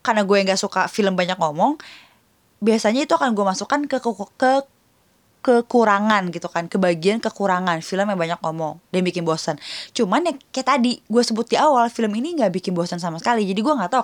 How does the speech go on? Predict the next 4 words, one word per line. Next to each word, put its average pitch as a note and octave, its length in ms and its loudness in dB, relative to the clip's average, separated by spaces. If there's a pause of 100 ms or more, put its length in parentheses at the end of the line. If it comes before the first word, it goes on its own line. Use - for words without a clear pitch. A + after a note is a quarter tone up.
kekurangannya E3 460 -2
apa. D#3 320 -2 (560)
Begitu. F3+ 480 -2 (1040)
Pokoknya A3 320 2